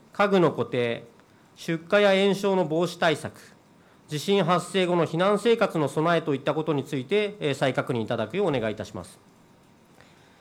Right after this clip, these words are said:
え、事業者の皆様におかれましては、避難場所、避難経路及び避難誘導手順の再確認の徹底や、え、情報の正確かつ迅速な伝達など、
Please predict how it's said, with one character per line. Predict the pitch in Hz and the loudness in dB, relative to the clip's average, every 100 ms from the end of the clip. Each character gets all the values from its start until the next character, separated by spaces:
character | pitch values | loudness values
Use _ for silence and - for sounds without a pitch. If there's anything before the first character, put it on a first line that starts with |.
| - _ _ _ | -20 _ _ _
え、 | 175 | -4
事 | 151 | -2
業 | 170 285 | 2 2
者 | 269 | 4
の | 220 | 4
皆 | 190 208 | 4 4
様 | 208 175 | 4 2
に | |
お | 151 | 4
か | 156 | 2
れ | 156 | 2
ま | 160 | 0
し | |
て | - | 0
は、 | 117 131 190 - - - - - - - _ - | 0 0 0 -6 -20 -20 -20 -20 -20 -20 _ -4
避 | 170 | 2
難 | 180 185 | 4 4
場 | 180 | 2
所、 | 175 175 165 - - - _ - | 2 2 2 -2 -20 -20 _ -2
避 | |
難 | 180 190 196 | 2 2 2
経 | 202 202 | 2 2
路 | 156 | 2
及 | 131 | 2
び | 123 156 185 - - _ | 0 -4 -8 -16 -20 _
避 | 170 | 0
難 | 190 214 202 | 2 4 2
誘 | 214 226 | 2 2
導 | 226 226 | 4 4
手 | 226 233 | 4 2
順 | 208 175 | 2 2
の | 170 196 | 2 0
再 | 165 175 175 | 0 0 2
確 | 185 175 | 0 0
認 | 151 139 | 0 2
の | 151 196 | 0 -2
徹 | 196 135 127 | -2 -6 -4
底 | 139 123 | -6 -2
や、 | 143 190 - - _ - - | -4 -6 -10 -20 _ -14 -4
え、 | 156 | -2
情 | 160 175 | 2 2
報 | 170 175 | 2 2
の | 170 | 2
正 | 175 170 | 0 0
確 | 170 165 156 | 0 0 -2
か | - 208 | -2 -2
つ | 156 | -2
迅 | 135 180 | 0 0
速 | 190 190 | 2 2
な | 190 | 2
伝 | 175 175 | 4 2
達 | 170 165 170 | 2 0 -2
な | 165 151 | 0 0
ど、 | 113 - | 0 -4